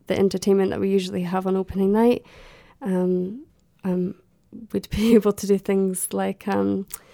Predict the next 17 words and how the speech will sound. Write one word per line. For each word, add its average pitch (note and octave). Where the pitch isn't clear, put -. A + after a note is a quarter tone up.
Fun G3+
A G3+
Day G3+
logos G#3+
for G#3+
volunteers. A3
Um, F#3
I G3+
have G3
a G3
team G#3+
of G3+
volunteers G3
this -
year -
as G3+
well, G3